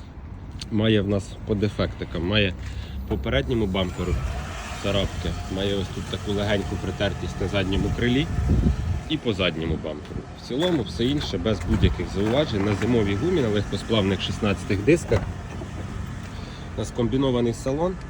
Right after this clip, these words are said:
текстиль шкіра, шкіряне мультикермо, повний електропакет. У нас є функція автопаркування, парктроніки, електродзеркала. По пробігу в нас, ага, двісті тридцять. Мультимедіа з монітором, з камерою заднього огляду,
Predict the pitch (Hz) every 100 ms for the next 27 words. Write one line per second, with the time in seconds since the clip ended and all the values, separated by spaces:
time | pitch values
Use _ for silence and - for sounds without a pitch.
0 | - - - - - 113 - - 117 -
1 | - 170 139 - 113 123 120 113 113 98
2 | - 123 135 165 185 - - - - 139
3 | 113 113 110 107 - 101 - - 170 180
4 | - - - - - - - - 117 -
5 | 123 - 127 - 117 110 107 123 107 139
6 | 147 170 143 - 107 - 143 165 135 117
7 | 110 117 - 107 107 101 127 135 156 151
8 | - - - - - - - - - -
9 | - - - - - - - - 113 160
10 | 151 120 117 113 110 - 92 82 76 -
11 | 87 113 123 92 80 - - - - -
12 | - - - - 117 120 156 156 143 135
13 | 123 135 143 175 185 139 - 123 120 117
14 | 110 123 117 120 117 - 170 156 131 113